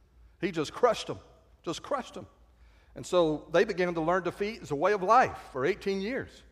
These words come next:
Just a way of life. They just gave up fighting. They didn't fight anymore. It wasn't until Ehud showed up that they began to mass some kind of defense. They were just smashed to pieces, lost the entire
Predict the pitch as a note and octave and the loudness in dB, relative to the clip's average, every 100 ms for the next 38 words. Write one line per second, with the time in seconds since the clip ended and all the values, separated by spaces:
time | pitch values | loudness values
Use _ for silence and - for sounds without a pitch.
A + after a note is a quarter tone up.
0 | _ _ - - - C#4 E3+ G3 B3 A3+ | _ _ -20 -20 -10 -4 2 6 6 6
1 | A#3+ C4+ F#2+ - - - G#3+ A#3 - G3+ | 4 2 -6 -16 -8 -4 -2 -2 4 4
2 | A#3 A#3 A#3 A3+ C4 E3 G#2 F#3+ B3 A#3 | 6 4 6 4 4 0 0 0 0 4
3 | F#3+ F#3 F3 E3+ F3 A#3 - - - - | 4 4 2 0 -2 -2 -8 -20 -20 -20
4 | - F3+ A3+ G#3+ A3+ A3 B3+ G#3 F#3 - | -4 4 4 4 4 6 6 4 -2 0
5 | E3+ D3+ C#3+ C3 D#3 C#3+ D3 E3+ E3 C3+ | 2 2 2 -2 -2 -2 -2 -2 -2 -2
6 | C#3+ E3+ - D3 - - - - F3 E3+ | -2 -2 -4 -14 -16 -20 -20 -4 -2 0
7 | F3+ E3+ C#3 A2+ E3 A3 D3 D3+ - - | 0 0 -2 -4 -6 -4 -6 -6 -8 -18
8 | - _ - - _ _ F#3 C4+ G3+ F#3+ | -20 _ -20 -20 _ _ 2 4 2 0
9 | - - F3+ A3+ A#3 - - B3+ A#3+ A2+ | -2 -4 2 2 2 0 -4 -4 -6 -10
10 | - B2+ G3 B3 - D#3+ D3+ D3+ - A#3 | -10 0 4 4 4 0 0 -4 0 2
11 | B3 B3 | 4 2